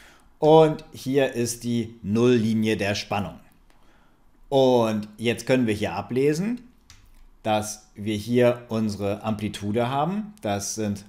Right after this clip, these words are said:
eins Komma vier eins Volt. Das entspricht gerade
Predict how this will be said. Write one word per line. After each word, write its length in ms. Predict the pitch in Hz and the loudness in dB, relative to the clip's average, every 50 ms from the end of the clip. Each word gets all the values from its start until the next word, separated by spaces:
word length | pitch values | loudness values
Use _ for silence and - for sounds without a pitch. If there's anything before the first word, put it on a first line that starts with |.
| _ _ _ _ _ _ - | _ _ _ _ _ _ -2
eins 320 | 113 120 120 120 120 - | 0 0 0 0 -2 -4
Komma 260 | - 113 107 104 101 | -4 -2 -2 -2 -4
vier 340 | 98 - - 123 123 120 104 | -4 -6 -4 0 0 0 0
eins 340 | 82 98 98 95 85 82 82 | -2 -4 -6 -6 -6 -6 -6
Volt. 360 | 95 101 113 135 175 170 - - - - - - - - _ _ _ - | -4 -2 0 0 0 -2 -6 -14 -20 -20 -20 -20 -20 -20 _ _ _ -6
Das 300 | 104 104 104 - - _ _ | -6 -6 -6 -8 -14 _ _
entspricht 560 | - 110 113 107 - - 101 123 123 - - | -8 -6 -6 -6 -4 -4 -2 -2 -2 -4 -6
gerade 420 | - 98 98 98 107 95 90 82 | -6 -4 -2 -2 -2 -2 -4 -6